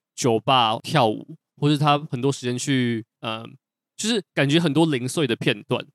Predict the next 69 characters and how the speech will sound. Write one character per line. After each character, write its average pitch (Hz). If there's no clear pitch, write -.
然 135
后 160
那 175
些 196
零 147
碎 170
的 147
片 123
段， 123
就 123
是 127
你 160
不 190
能 175
说 165
他 165
没 156
有 123
想 117
要 120
透 147
过 127
这 -
些 120
片 139
段 135
来 104
塑 -
造， 117
呃， 117
女 120
主 120
角 123
性 127
格 107
或 110
是 123
某 113
些 131
事 123
情， 110
但 143
我 120
觉 113
得 113
那 156
些 156
方 143
式 139
并 127
不 110
是 131
最 139
有 107
效 117
率 117
或 123
最 120
有 104
力 110
的， 104
的 101
原 101
因。 101
然 135
后 180
我 151
觉 139
得 127